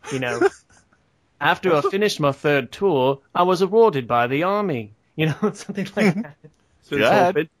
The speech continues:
Speaker 2: since I've been to one of those shitty Eastern places. <laughs> But I guess it's true to life that he's a bigot.
Speaker 3: True.
Speaker 1: Is it, is that, is that so?
Speaker 3: Maybe,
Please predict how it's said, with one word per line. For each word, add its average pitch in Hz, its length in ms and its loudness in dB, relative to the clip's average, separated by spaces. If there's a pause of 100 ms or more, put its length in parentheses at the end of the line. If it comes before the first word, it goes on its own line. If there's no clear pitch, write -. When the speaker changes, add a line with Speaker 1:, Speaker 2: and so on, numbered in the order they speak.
(320)
Speaker 2:
since 143 280 -12
I've 139 140 0
been 147 160 0
to 143 100 -10
one 139 120 -2
of 127 80 -4
those 123 180 0
shitty 139 580 -2
Eastern 123 540 -2
places. 110 760 -12
<laughs> - 60 -20 (2500)
But 170 100 -6
I 175 40 -2
guess 185 220 -4
it's - 240 -12 (100)
true 151 220 -4
to 135 80 -4
life 113 380 -2
that 117 120 -2
he's 113 220 -6
a 110 40 -10
bigot. 107 420 -6 (800)
Speaker 3:
True. 104 280 -4 (320)
Speaker 1:
Is 160 200 -6
it, 208 160 2
is 165 140 -4
that, 185 300 0
is 156 140 -10
that 196 220 -2
so? 170 360 -6 (1500)
Speaker 3:
Maybe, 240 340 2